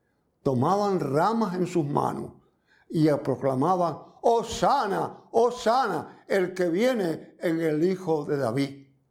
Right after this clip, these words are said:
¿Qué implica ese mensaje? ¿Qué implica lo que estaba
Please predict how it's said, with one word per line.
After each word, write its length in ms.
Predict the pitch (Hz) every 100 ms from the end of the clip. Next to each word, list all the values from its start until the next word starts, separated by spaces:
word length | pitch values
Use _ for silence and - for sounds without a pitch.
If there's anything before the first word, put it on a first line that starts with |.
| _ _ _ _ _ _ _
¿Qué 160 | - 233
implica 600 | 247 208 - 208 202 151
ese 200 | 143 147
mensaje? 540 | 127 113 - - - - _ _ _ _ _ _ _
¿Qué 160 | 226
implica 560 | 247 240 214 240 233 214
lo 160 | 175 170
que 100 | 160
estaba 640 | - 214 214 175 -